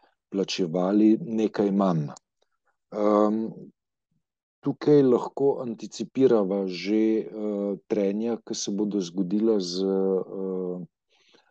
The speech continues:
eh, tistimi, eh, družbenimi skupinami,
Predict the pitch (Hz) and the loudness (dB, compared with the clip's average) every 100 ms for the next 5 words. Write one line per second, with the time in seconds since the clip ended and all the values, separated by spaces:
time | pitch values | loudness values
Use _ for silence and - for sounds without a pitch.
0 | _ _ - 101 95 95 95 95 95 95 | _ _ -16 -8 -4 -2 -2 -2 -2 -2
1 | 104 160 _ - 98 _ - 107 - - | -2 -6 _ -20 -20 _ -16 -10 -8 -4
2 | 120 117 113 107 92 107 101 98 90 104 | -2 0 2 2 0 -4 -2 -2 -4 -6
3 | 95 90 104 101 107 104 98 - - - | -8 -6 -4 -2 0 0 -2 -4 -10 -6
4 | 113 127 135 123 110 | -4 -2 0 -2 -2